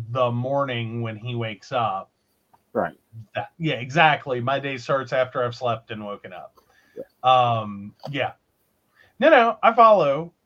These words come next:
Speaker 1: Like, it's
Speaker 2: Mm-hmm.
Speaker 1: just a little weirder when you're, like,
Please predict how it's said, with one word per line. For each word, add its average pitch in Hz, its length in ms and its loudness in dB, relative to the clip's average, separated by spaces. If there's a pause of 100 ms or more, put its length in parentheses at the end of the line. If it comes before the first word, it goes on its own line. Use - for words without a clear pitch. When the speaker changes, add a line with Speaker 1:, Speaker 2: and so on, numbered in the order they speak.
Speaker 1:
Like, 160 380 2
it's 190 200 -8
Speaker 2:
Mm-hmm. 208 100 -8
Speaker 1:
just 190 160 -8
a 180 80 -6
little 190 360 -4
weirder 185 800 -4 (640)
when 165 800 0
you're, 151 720 -6 (480)
like, 151 420 -8